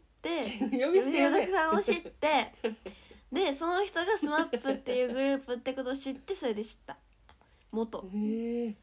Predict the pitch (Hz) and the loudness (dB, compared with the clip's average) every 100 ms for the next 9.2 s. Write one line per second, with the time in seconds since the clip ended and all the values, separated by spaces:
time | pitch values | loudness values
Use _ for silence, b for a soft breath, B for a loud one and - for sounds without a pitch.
0 | _ - 254 233 247 254 262 302 359 370 | _ -4 0 2 2 2 0 0 -2 -4
1 | 339 508 403 359 320 330 359 240 254 269 | -4 -4 -2 -4 -4 -4 -2 0 0 0
2 | 269 208 185 175 170 - - - _ _ | -2 -4 -8 -14 -14 -16 -18 -20 _ _
3 | _ _ _ _ _ 214 208 208 - - | _ _ _ _ _ -8 -8 -8 -12 -12
4 | - 311 277 233 214 208 - - - b | -8 -6 -6 -8 -8 -10 -12 -16 -16 b
5 | b b - - - _ _ - _ _ | b b -20 -20 -20 _ _ -20 _ _
6 | _ _ _ _ _ _ - 185 185 180 | _ _ _ _ _ _ -20 -16 -12 -12
7 | 175 175 175 180 180 175 - - - - | -12 -14 -16 -18 -18 -20 -20 -20 -18 -8
8 | 233 233 226 226 220 208 185 214 - - | -6 -4 -6 -6 -6 -8 -12 -16 -16 -16
9 | 208 208 | -16 -20